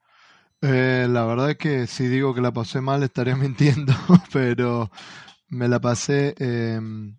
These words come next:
con resaca, con cruda, <laughs> todas las mañanas. Pero no, hablando en serio, em,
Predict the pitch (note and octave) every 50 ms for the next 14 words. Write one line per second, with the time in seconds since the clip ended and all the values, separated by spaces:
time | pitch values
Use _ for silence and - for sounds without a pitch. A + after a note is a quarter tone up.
0 | _ _ - - - C3 B2 B2 A2 A#2 A2+ - - - C#3+ C#3 - - C#3 B2+
1 | A#2 A2 F#2 - - C#3 B2+ A#2+ - - C#3+ D3+ D3+ D3 C3+ B2+ G#2 F#2 - -
2 | - G3 F3+ - F#3 F3+ - F#3+ F3+ - F#3 F#3 - - C3+ C3+ C3+ C3+ B2+ A#2+
3 | C3+ C3+ C#3 C#3 C#3+ D3 D3+ D#3+ - - - - - - - - - - - -
4 | - _ _ - C3 B2+ B2+ B2+ B2+ B2 B2 B2 B2 C3 C#3 C3+ C3 A#2+ B2 B2+
5 | C#3 D3+ D#3 D3+ C#3+ C3+ - - D#3 D3+ D3+ D3+ C#3+ B2 - - - - _ _
6 | - C#3+ B2+ B2 A#2+ A#2+ A#2+ A#2 A#2+ A#2+ A#2+ A#2+ A#2 A#2 A#2 A#2